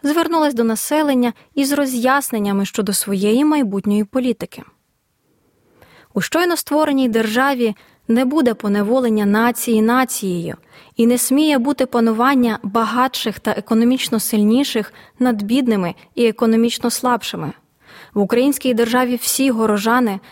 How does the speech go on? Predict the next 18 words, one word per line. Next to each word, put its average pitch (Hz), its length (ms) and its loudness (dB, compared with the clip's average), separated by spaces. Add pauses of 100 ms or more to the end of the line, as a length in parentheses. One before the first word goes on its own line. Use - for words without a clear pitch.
(120)
без 214 180 0
різниці 262 500 0
мови, 214 500 2 (220)
віри, 220 560 2
роду, 220 520 2 (240)
стану 247 600 0
чи 214 180 -6
статі, 269 640 -2 (360)
будуть 247 320 2
справді 233 600 0
рівні 262 400 2
перед 226 340 -2
проявом 247 440 2
закону, 240 560 -2 (480)
а 214 160 0
наскрізь 214 460 0
демократичний 202 800 -2
лад 240 300 -2